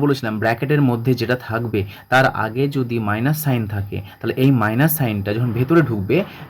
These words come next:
ভেতরের যে পদগুলি থাকবে প্রত্যেকটা পদের চিহ্নের পরিবর্তন হয়ে যাবে। চিহ্নের পরিবর্তন বলতে আমরা বলেছিলাম প্লাস থাকলে মাইনাস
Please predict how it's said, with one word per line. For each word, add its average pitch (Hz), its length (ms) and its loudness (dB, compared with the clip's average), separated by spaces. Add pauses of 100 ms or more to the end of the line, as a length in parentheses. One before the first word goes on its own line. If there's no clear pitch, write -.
(120)
ভেতরের 165 400 4
যে 135 120 2 (120)
পদগুলি 104 420 2 (120)
থাকবে 95 280 -4 (260)
প্রত্যেকটা 165 500 0 (100)
পদের 110 260 2 (200)
চিহ্নের 185 380 4 (100)
পরিবর্তন 120 560 0
হয়ে 98 200 0
যাবে। 92 160 -4 (400)
চিহ্নের 131 300 4
পরিবর্তন 135 400 2
বলতে 156 160 2 (140)
আমরা 113 160 0
বলেছিলাম 139 340 0
প্লাস 107 200 2 (140)
থাকলে 120 300 -2 (360)
মাইনাস 107 260 0